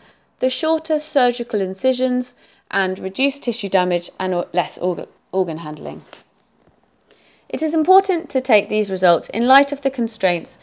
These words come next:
and limitations of the studies and the fact there is much variation between study designs, the method of pain assessment, along with the variation in the laparoscopic approach used.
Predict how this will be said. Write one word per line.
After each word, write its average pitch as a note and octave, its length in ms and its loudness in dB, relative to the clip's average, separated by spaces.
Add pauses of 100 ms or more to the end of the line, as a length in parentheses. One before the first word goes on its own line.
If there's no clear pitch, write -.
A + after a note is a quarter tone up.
(280)
and A#3+ 140 -2
limitations G3 680 0
of F3 80 -6
the - 80 -10
studies E3+ 540 -2 (160)
and B3 120 0
the B3+ 60 -2
fact D#4 240 2
there D4+ 140 4
is D4+ 100 2
much D#4+ 300 -2
variation A#3 640 2
between G3+ 380 -6
study C4 340 2
designs, F3 520 -2 (340)
the G#3+ 80 -6
method C#4 320 0
of C#4 100 0
pain G3+ 240 -2
assessment, E3+ 560 -4 (420)
along D#4 240 6
with D#4+ 140 4
the D#4 60 6
variation G#3+ 680 4
in F#3+ 100 0
the F#3 60 0
laparoscopic F3+ 680 -4
approach D#3+ 420 -4
used. D3+ 380 -8